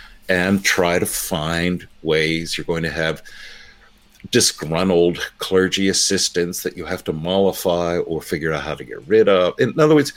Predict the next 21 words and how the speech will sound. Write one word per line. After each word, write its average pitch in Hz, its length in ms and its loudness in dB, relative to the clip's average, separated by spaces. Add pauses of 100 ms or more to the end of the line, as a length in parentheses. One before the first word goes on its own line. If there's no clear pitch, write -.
(220)
you 139 140 4
have 220 260 2
to 156 80 -2
have 95 200 0
the 82 100 -12
real 98 420 -2
life 85 340 -10
experience 87 720 -8
of 101 100 -10
how 82 180 -10
the - 100 -20
church - 340 -10
operates 82 520 -6
on 82 100 -10
the 92 80 -6
ground. 170 520 0 (1000)
And 101 160 -4
too 214 200 2
many 131 280 -2
of 80 60 -2
these, 76 560 -2